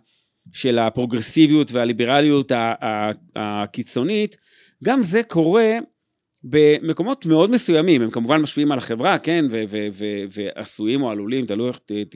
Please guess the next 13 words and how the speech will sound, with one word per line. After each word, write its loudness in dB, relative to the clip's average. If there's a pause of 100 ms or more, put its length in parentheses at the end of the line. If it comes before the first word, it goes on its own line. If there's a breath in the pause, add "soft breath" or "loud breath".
תראה -6
לזה -6
ל-, -4 (460 loud breath)
ל-, 0
ל-, -2 (460)
ל-, -2
לחלחל, -4 (420 soft breath)
אבל -4
יש 0
המון 0
המון -4 (220)
מקומות -2
שנוטים 2